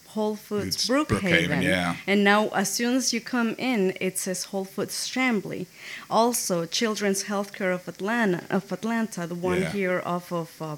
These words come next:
Speaker 1: Claremont and Peachtree Boulevard, they were calling themselves C O, <laughs> C H O A
Speaker 2: Yeah.
Speaker 1: of Brookhaven slash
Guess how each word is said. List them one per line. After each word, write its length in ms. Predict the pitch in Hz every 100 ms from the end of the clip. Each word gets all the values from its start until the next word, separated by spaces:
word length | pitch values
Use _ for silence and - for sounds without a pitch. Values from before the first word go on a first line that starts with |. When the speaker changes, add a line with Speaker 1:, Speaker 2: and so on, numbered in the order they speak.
| -
Speaker 1:
Claremont 520 | - 202 202 202 185 -
and 260 | 175 175
Peachtree 460 | - 175 - - 208
Boulevard, 640 | 190 254 247 175 170 175 - - - -
they 100 | 185
were 160 | 185
calling 400 | 190 - 190 196
themselves 800 | 180 180 - 185 180 - - 190 - - - - - - -
C 320 | - 247 233
O, 260 | - 208 196 - - - - - -
<laughs> 80 | 214 - - - -
C 320 | - 302 277 -
H 320 | 226 233 -
O 240 | 226 226
A 340 | 214 226 190 196
Speaker 2:
Yeah. 220 | 208 190 165
Speaker 1:
of 260 | 185 185
Brookhaven 680 | - 233 233 - 190 185 180
slash 500 | 180 185 175 175 -